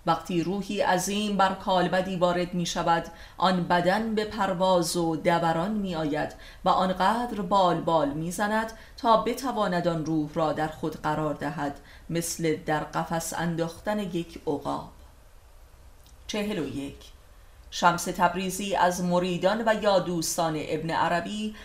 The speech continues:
عارف شهیر در دوران جوانی بوده است و از او به نام شیخ اکبر نام می‌برد و در جایی از شیخ اکبر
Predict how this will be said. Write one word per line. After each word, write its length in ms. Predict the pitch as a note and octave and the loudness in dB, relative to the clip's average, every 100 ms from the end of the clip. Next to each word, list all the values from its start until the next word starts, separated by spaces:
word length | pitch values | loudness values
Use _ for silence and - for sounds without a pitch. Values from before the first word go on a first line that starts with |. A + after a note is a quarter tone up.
| - | 0
عارف 420 | F3+ F#3 F#3 F#3 | 6 6 6 -2
شهیر 560 | F3 - E3 F#3 E3+ D3+ | -4 -2 -4 -2 -2 -2
در 180 | E3+ D#3+ | 0 0
دوران 500 | E3+ E3+ D#3 D#3 D3+ | 0 0 2 0 -2
جوانی 500 | E3+ D3+ D#3 D#3 F#3 | -2 -2 -2 -4 -4
بوده 260 | D#3+ C#3+ | -2 -2
است 320 | C#3+ C#3 - - - - | -2 -4 -8 -14 -20 2
و 40 | G#3+ | 6
از 300 | G#3 F#3+ G3 | 6 4 -2
او 140 | F3 | 0
به 140 | F3 | 0
نام 280 | F3 E3+ D#3 | 2 2 0
شیخ 400 | D#3 F3 D3+ - D#3+ | -2 -2 -4 -4 -4
اکبر 440 | D#3 - E3+ F#3+ | -4 -4 -2 -2
نام 280 | F#3+ D#3+ D3 | -2 -2 -2
می‌برد 540 | D3 D3 D3 D3 C#3+ - - - | -4 -4 -2 -2 -4 -8 -18 -4
و 100 | E3 | 0
در 200 | F3 F3 | 4 4
جایی 640 | E3+ F#3 A3+ G#3 D#3+ D3 - | 2 -2 -2 -2 -4 -4 -2
از 240 | E3 - | -2 -2
شیخ 320 | - D#3 D#3 | -4 -4 -4
اکبر 540 | D#3+ E3+ - G3+ G#3 | -4 -4 2 4 4